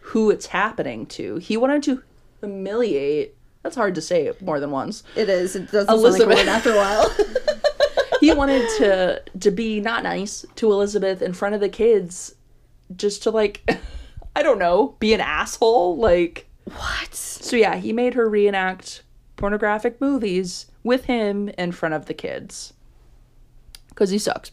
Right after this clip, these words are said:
Speaker 2: My jaw just is on the fucking ground at this point.
Speaker 1: So without taking any time, Joseph was arrested that night. Thank God. Yeah.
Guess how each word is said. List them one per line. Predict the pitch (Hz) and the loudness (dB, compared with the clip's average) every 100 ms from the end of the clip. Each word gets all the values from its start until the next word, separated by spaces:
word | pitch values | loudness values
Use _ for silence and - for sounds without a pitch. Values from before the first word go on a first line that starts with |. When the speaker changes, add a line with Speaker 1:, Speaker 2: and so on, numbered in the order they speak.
| - - - _ _ - - - - | -20 -20 -20 _ _ -20 -20 -20 -10
Speaker 2:
My | - 202 233 | -4 -2 -2
jaw | 208 185 185 180 | -2 0 0 -2
just | - 147 - | -4 -6 -6
is | 180 | -8
on | 185 185 | -4 -4
the | 185 | -4
fucking | 175 180 165 | -6 -6 -8
ground | 147 160 190 | -6 -6 -8
at | - | -12
this | - | -16
point. | - - 87 - | -12 -10 -12 -12
Speaker 1:
So | - - 226 | -10 -4 0
without | 220 220 220 214 240 254 247 _ - _ _ _ _ _ - | 2 2 0 -2 0 0 -2 _ -20 _ _ _ _ _ -20
taking | - 190 185 180 165 | -2 -2 -2 -6 -4
any | 196 233 175 | -2 -2 -4
time, | - 131 107 123 202 214 _ | -6 -6 -4 -6 -6 -8 _
Joseph | - 175 170 160 | -2 -2 -2 -6
was | 156 135 | -6 -4
arrested | 131 101 - - - | -4 -6 -8 -10 -8
that | - - | -10 -10
night. | 57 50 - _ _ _ _ _ _ _ | -10 -10 -16 _ _ _ _ _ _ _
Thank | - 82 - | -16 -16 -16
God. | - - - - - - _ _ _ _ - - - - - - - - - _ - - - - - - - - - - - - - _ - | -12 -10 -10 -14 -16 -20 _ _ _ _ -20 -20 -20 -20 -20 -20 -18 -18 -18 _ -14 -14 -16 -16 -16 -20 -20 -20 -20 -20 -18 -18 -18 _ -10
Yeah. | - | -10